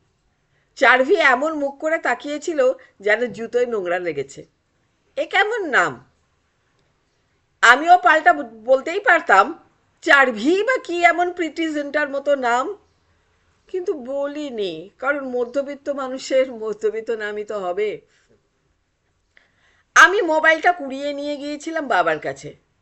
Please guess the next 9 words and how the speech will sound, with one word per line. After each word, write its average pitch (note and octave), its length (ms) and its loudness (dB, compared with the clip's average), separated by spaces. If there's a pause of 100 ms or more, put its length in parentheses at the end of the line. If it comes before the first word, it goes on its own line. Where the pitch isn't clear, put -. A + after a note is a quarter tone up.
(160)
না A3 180 -4
ভাঙেনি। F3+ 560 -6 (680)
প্রস্তর A#3 420 2
যুগের C4+ 280 -6
জিনিস C4+ 340 -8
অত F4 160 -6
সহজে G#3+ 400 -6
ভাঙতো E3 440 -10
না। C#3+ 180 -14